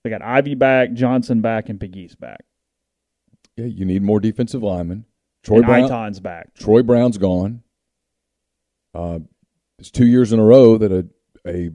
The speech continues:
Speaker 2: transfer portal linebacker sort of bailed you out there.
Speaker 1: Keys is back. Coleman's back. Sistrunk is back.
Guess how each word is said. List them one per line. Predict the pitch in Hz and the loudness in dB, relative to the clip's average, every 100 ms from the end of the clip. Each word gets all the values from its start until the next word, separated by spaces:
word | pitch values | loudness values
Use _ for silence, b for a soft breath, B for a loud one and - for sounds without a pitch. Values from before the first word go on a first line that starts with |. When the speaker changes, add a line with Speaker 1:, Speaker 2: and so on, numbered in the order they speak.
| - | -16
Speaker 2:
transfer | - 104 101 - 104 | -8 -4 -2 0 0
portal | - 101 101 95 | 2 2 2 0
linebacker | - 92 107 107 98 - 90 | -2 -4 -2 0 -2 -4 -6
sort | - 98 | -2 0
of | 87 73 | -2 -4
bailed | 85 110 113 | 0 2 2
you | 98 110 | 2 0
out | 101 120 - | -2 -6 -6
there. | 78 69 69 _ | -10 -10 -14 _
Speaker 1:
Keys | - 143 147 131 | -4 0 2 0
is | 120 | 0
back. | 123 123 113 | 0 0 -2
Coleman's | 131 123 117 107 117 | 0 2 2 -2 -4
back. | 107 101 | -6 -8
Sistrunk | - 104 - 98 95 | -10 -16 -16 -18 -18
is | 101 | -18
back. | - - | -18 -16